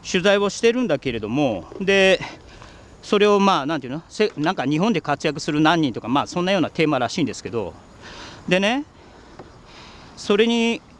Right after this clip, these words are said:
出るじゃないですか。まあ、だからウェブ上でそれを、まあ、あの、そういう記事を上げますと。で、それを見て、テレビや取材が、ね、来ましたとなった時に、その時に費用をいただきますみたいなことなんですよね。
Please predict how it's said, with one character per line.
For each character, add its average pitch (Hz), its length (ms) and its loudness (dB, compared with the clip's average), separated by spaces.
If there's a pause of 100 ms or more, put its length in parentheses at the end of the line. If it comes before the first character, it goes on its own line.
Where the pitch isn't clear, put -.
出 233 160 2
る 175 80 -2
じ 143 60 2
ゃ 127 40 2
な 120 80 -2
い 110 40 -4
で 101 60 -6
す - 100 -10
か。 185 120 6
ま 196 120 2
あ、 165 60 2
だ 196 60 -2
か 165 80 -2
ら 160 60 -6
ウ - 40 -6
ェ 247 120 0
ブ 226 100 -8
上 247 300 0
で 269 160 -4
そ 240 100 -6
れ 214 80 2
を、 202 140 4
ま 156 320 2 (420)
あ、 143 140 -2
あ 131 60 0
の、 131 140 -2
そ - 120 0
う 185 40 4
い - 20 4
う - 20 -18
記 - 160 -2
事 156 120 -2
を 110 200 -2
上 143 60 4
げ 135 120 0
ま 139 120 2
す - 80 -16
と。 - 140 -10 (360)
で、 185 80 4
そ 226 160 0
れ 262 80 0
を 294 120 0
見 302 140 4
て、 160 340 2
テ 277 140 -2
レ 269 120 2
ビ 190 100 2
や 151 100 6
取 147 180 -6
材 190 240 2
が、 160 420 2 (500)
ね、 196 300 2 (840)
来 202 140 0
ま 240 160 4
し - 100 -8
た 127 160 -2
と 139 140 -8
な 208 160 0
っ - 20 -20
た - 180 -2
時 190 260 -4
に、 185 440 0
そ - 140 -2
の 277 80 4
時 277 200 2
に 233 100 4
費 226 180 0
用 202 140 6
を 202 320 4 (300)
い 180 100 -6
た 190 100 4
だ 160 100 2
き 147 100 -4
ま 143 100 0
す - 120 -8
み 120 100 -6
た 110 80 -10
い - 20 -10
な 107 60 -12
こ 117 80 -14
と 113 100 -10
な 98 60 -10
ん - 20 -12
で 95 60 -14
す 156 80 -4
よ 170 40 0
ね。 277 200 4